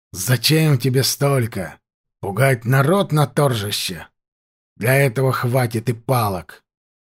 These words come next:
«Я отвечу. Но прежде скажи, если ты в родстве с Накхами, стало быть, ты тоже из Ариалы?» «Я из своей земли.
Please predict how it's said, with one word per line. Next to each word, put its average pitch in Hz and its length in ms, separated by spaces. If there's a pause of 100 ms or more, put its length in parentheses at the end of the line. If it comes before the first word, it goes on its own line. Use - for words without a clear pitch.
(440)
«Я 233 340
отвечу. 254 800 (460)
Но 185 340
прежде 196 640
скажи, 175 720
если 143 500
ты 220 200
в 196 60
родстве 196 500
с - 120
Накхами, 131 800 (520)
стало 147 480
быть, 147 300
ты 143 120
тоже 269 480
из 247 140
Ариалы?» 160 720 (1080)
«Я 113 180
из 104 160
своей 127 500
земли. 113 580